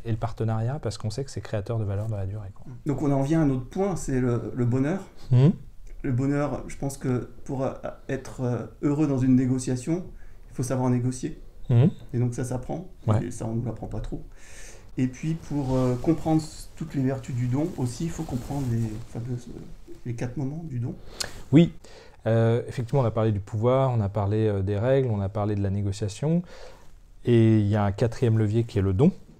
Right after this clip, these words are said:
Speaker 1: Et le don, euh, à la différence de la négociation, d'abord est inconditionnel. Quand on donne, on ne sait pas si on recevra en retour ce qu'on recevra, quand on recevra, ni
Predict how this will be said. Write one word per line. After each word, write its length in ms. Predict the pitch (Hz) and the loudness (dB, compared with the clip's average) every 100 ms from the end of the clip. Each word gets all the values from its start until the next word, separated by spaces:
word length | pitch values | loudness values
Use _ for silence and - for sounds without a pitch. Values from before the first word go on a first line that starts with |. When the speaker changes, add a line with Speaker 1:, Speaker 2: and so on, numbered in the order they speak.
| - - - | -20 -10 0
Speaker 1:
Et 100 | 110 | 2
le 140 | 104 | 2
don, 520 | 101 135 165 180 180 - | 2 2 4 2 0 -4
euh, 640 | 113 104 104 98 98 98 95 - | -4 -2 -2 -2 -2 -4 -6 -2
à 100 | 113 | -2
la 40 | |
différence 280 | 101 120 113 | 0 0 2
de 60 | |
la 80 | 101 | 2
négociation, 760 | 104 104 107 113 - 123 120 101 - - - - | 0 -2 -2 -6 -6 -4 -4 -6 -10 -20 -20 -6
d'abord 280 | 110 107 113 | 0 2 4
est 140 | 104 107 | 2 -2
inconditionnel. 600 | 107 110 98 104 98 175 - - - - - - - - - | 0 -2 -2 -2 -2 -4 -8 -20 -20 -20 -20 -20 -20 -20 -4
Quand 200 | 104 107 | -4 0
on 60 | |
donne, 200 | 101 110 107 | 0 2 0
on 40 | |
ne 60 | 98 | -2
sait 100 | 101 | -2
pas 160 | 117 | -2
si 120 | 117 | -2
on 80 | 101 | -2
recevra 300 | 98 104 95 | -2 -2 -2
en 60 | 98 | -4
retour 500 | 101 113 113 104 98 - - - | -4 -2 -2 -2 -8 -14 -20 -20
ce 100 | - | -16
qu'on 120 | - 101 | -10 -8
recevra, 480 | - 101 101 104 - | -4 -2 -2 -4 -6
quand 120 | 107 | -4
on 60 | 98 | -4
recevra, 520 | - 92 95 113 110 | -4 -4 -4 -4 -4
ni 120 | 98 | -6